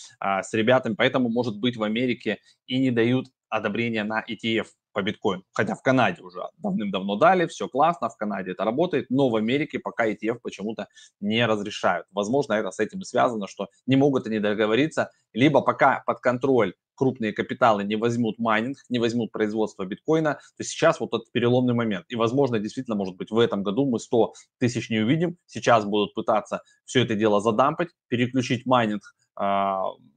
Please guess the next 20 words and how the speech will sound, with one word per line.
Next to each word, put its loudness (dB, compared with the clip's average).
полностью 2
почти -6
под -4
американский -4
контроль, 0
а 4
дальше 2
уже 2
будут -2
пампить -4
цену, -2
куда -6
им -4
надо. -12
Ну, 0
такие 0
возможны -4
варианты 0
по -8
битку. -8